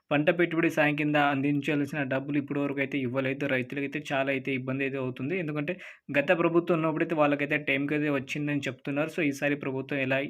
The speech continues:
ఎందుకు చేస్తుందని అడుగుతున్నారు. So, దాంతోపాటు ప్రభుత్వం దీనిపైన అయితే స-, స్పందించింది. So, రైతు భరోసా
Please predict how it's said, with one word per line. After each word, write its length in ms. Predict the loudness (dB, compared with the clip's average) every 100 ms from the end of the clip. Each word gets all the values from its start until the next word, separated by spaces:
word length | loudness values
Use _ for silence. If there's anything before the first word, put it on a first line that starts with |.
| -4
ఎందుకు 320 | -4 -4 -4
చేస్తుందని 420 | -6 -6 -6 -4
అడుగుతున్నారు. 500 | -2 -2 -2 -2 -4 -6 -14 -18
So, 120 | -4 2
దాంతోపాటు 600 | 4 4 2 2 2 2
ప్రభుత్వం 440 | 0 0 0 0 0
దీనిపైన 320 | 2 2 0
అయితే 160 | -2 -6
స-, 200 | -10 -14
స్పందించింది. 720 | -2 0 2 2 0 -2 -2 -4 -10 -20 -20 -8
So, 140 | 4
రైతు 300 | 6 6 4
భరోసా 400 | 6 6 6 4